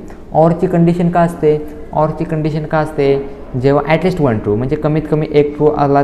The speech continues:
तरी त्याची answer काय येणार आहे? True येणार आहे, बरोबर? But आता जर आपण एफच्या जागी जर, मी इथे आता रफ work करतोय, हा रफ work घ्या, इथे रफ work आहे, negation P and negation Q, इथे or, इथे T लिहिला, इथे टी लिहिला, तर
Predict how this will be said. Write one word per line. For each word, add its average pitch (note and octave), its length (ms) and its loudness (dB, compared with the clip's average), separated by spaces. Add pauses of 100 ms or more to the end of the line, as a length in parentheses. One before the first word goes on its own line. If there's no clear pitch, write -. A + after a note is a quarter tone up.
तरी C#3 220 0
त्याची C3 300 -4 (220)
answer C#3 300 -2
काय C#3+ 140 2
येणार C3 160 0
आहे? C3 140 -6
True B2 160 2
येणार G#2 160 -2
आहे, G#2+ 140 -2
बरोबर? C3+ 260 0 (520)
But D#3+ 200 4
आता D#3 360 0
जर D#3 160 2
आपण E3 320 2
एफच्या E3 320 2
जागी E3+ 220 4
जर, E3 160 0
मी D3+ 180 0
इथे C#3+ 200 0
आता D3 160 0
रफ C#3+ 280 0
work C3 140 0
करतोय, C3 260 -2
हा C3 160 -4
रफ B2 260 -4
work A#2 180 -2
घ्या, B2+ 140 -4 (460)
इथे B2 180 -4
रफ B2 260 -2
work A#2+ 220 -2
आहे, A#2 120 -4 (460)
negation E3+ 380 2 (120)
P F3 200 2
and D3 220 -2
negation C#3+ 480 -2
Q, D3+ 140 2 (340)
इथे D3 320 0
or, D3+ 220 2 (240)
इथे D3+ 180 0
T C#3+ 220 0
लिहिला, G#2 200 -2 (600)
इथे C#3 200 0
टी F3+ 200 4
लिहिला, D#3 260 6
तर D#3+ 120 0